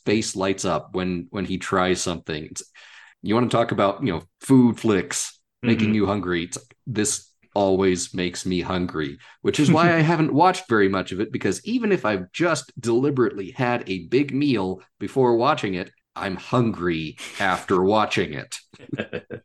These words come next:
Speaker 2: So there's a prevailing theory of the reason why the Food Network got so big is because of nine eleven.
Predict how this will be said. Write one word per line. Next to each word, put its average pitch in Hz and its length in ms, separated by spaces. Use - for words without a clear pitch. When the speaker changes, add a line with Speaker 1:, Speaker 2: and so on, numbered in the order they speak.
Speaker 2:
So 107 340
there's 101 460
a 101 220
prevailing 139 520
theory 104 680
of 104 340
the 117 100
reason 131 440
why 110 220
the 98 140
Food 120 320
Network 101 560
got 107 320
so 104 260
big 85 560
is 87 540
because 107 720
of 98 460
nine 92 340
eleven. 80 560